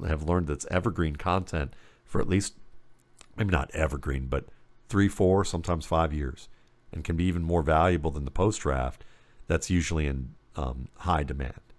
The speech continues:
So if you wanna learn more about the R S P, go to matt waldman dot com or matt waldman R S P dot com. I have videos, uh,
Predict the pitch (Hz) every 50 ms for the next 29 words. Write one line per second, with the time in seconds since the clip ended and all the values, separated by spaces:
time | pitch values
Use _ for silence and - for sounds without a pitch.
0 | - _ _ _ _ - - - - 107 92 82 76 - - - 87 82 104 120
1 | 135 139 131 127 117 120 113 117 113 104 101 95 - - 101 92 90 87 85 -
2 | - - - 69 67 67 67 - - - - - - - - - - 82 76 69
3 | 69 71 80 82 - - 82 80 78 80 76 78 78 76 73 71 67 67 64 62
4 | - - - 85 80 82 85 78 76 71 67 71 71 - - - 76 69 69 67
5 | 69 67 65 - - - - - - 87 90 87 - - 82 71 - - - -
6 | 170 196 147 - 78 71 - - - - 60 58 58 - - - - - - -
7 | 73 71 67 65 67 80 90 90 90 85 87 85 78 85 -